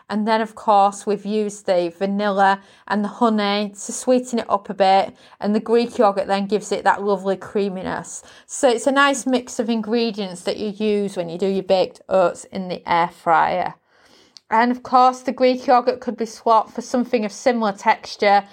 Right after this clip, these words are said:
that you want to use instead. And then we always include, uh, some blueberries and raspberries or any mixed berries that we can add to it, or they can be on top for serving with some extra yogurt.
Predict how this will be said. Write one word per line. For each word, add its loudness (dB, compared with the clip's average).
that 0
you 0
want 2
to -10
use -2
instead. 0
And 2
then 2
we 0
always 2
include, -2
uh, 0
some 0
blueberries 2
and -4
raspberries 2
or 6
any 0
mixed -4
berries 2
that -10
we -12
can -10
add -8
to -6
it, 4
or 4
they -4
can -6
be 2
on 2
top 0
for -8
serving 2
with -6
some -8
extra -8
yogurt. 0